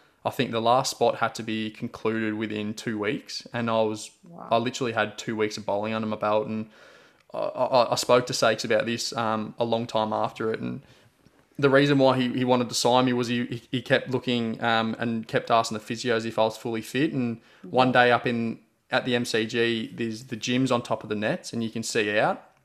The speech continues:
Speaker 1: Um, and I was just bowling one day. I didn't know anyone was watching me, but un-, unbeknown that he was actually on top watching me bowl, and he just came down and pretty much said, "Do you want the last Renegades contract?" Um,
Speaker 2: <laughs>
Speaker 1: and then,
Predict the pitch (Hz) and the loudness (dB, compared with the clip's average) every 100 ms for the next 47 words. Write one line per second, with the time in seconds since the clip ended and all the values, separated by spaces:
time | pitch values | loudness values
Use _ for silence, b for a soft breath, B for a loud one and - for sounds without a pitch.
0 | - 117 113 113 113 - 131 131 135 147 | -6 -2 -2 -2 -4 -4 2 4 4 2
1 | 117 117 143 147 131 117 113 123 117 113 | 4 4 4 2 6 6 6 4 2 2
2 | 127 127 117 110 113 123 123 110 110 143 | 2 2 0 0 -2 0 -2 -2 -4 -6
3 | b b b _ 117 110 - - _ _ | b b b _ 4 4 0 -18 _ _
4 | - 120 131 - 127 127 107 117 120 110 | -2 2 2 2 0 2 2 2 2 2
5 | 104 117 120 117 113 107 - 110 110 113 | 0 -2 -2 0 0 0 -2 -4 -2 -2
6 | 113 120 110 - 113 - 113 107 107 110 | 2 4 4 2 -2 -2 -6 2 6 6
7 | 113 110 110 110 110 - 117 110 110 113 | 4 2 -4 -6 -6 -4 -2 0 0 0
8 | 110 110 110 b b _ 139 131 120 135 | -2 -4 -8 b b _ 2 4 2 0
9 | 127 127 131 131 120 120 117 120 135 139 | 0 2 2 2 4 4 4 0 2 2
10 | 135 127 117 113 107 - - 120 120 117 | 2 -2 0 0 0 -2 -12 -4 0 2
11 | 117 120 127 - - 120 131 131 127 | 2 4 2 0 -4 0 4 4 4